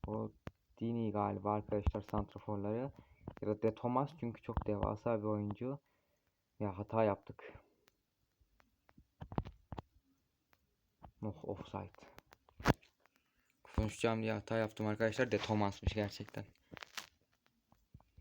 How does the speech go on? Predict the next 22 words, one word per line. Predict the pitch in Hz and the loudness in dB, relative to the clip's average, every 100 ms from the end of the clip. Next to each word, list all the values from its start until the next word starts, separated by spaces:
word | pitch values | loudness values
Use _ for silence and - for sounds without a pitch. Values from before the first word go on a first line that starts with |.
| - | -8
Dubravka | 107 - 117 113 107 | -2 6 6 6 0
şimdi | 101 110 104 101 | -2 -2 -2 -4
uzun | 101 - 113 | -6 -4 0
oynadı | 107 104 | 0 0
güzel | 104 104 107 110 | -2 4 4 6
yere. | 104 98 92 95 - - - - - 98 | 2 2 -2 -8 -8 -8 -8 -20 -14 -6
Ama | 101 117 127 - - _ _ _ _ _ | 2 4 4 -2 -20 _ _ _ _ _
şu | - - | -14 2
teke | 120 120 | 4 6
tekte | 120 117 127 | 6 6 4
bir | 117 - | 2 6
devamlılık | 113 113 113 113 113 | 8 8 6 4 0
sıkıntısı | - 110 107 - 117 | -2 -4 -4 -2 2
var | 107 | 4
ya. | 101 98 | 2 -2
Hep | 104 131 | -2 -4
hiç | - | 4
pas | 127 117 | 4 6
yapılmıyor | 120 107 113 107 | 4 4 0 0
arkadaşlar. | 101 - 101 - 98 | 0 0 -4 -4 -8
PlayStation'da | - 113 113 - 123 - 123 | 0 2 2 2 0 0 -4
mesela | 120 113 120 | -4 -4 -2